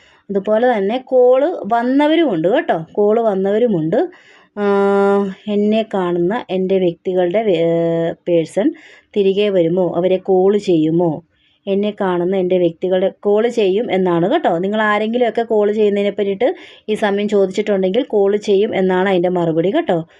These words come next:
ഓം നമഃ ശിവായ. എന്നെ കാണുന്ന എൻ്റെ വ്യക്തികളുടെ, ആ,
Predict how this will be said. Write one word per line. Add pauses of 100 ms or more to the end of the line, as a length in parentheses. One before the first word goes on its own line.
(300)
ഓം
നമഃ
ശിവായ. (320)
എന്നെ
കാണുന്ന (960)
എൻ്റെ
വ്യക്തികളുടെ, (260)
ആ,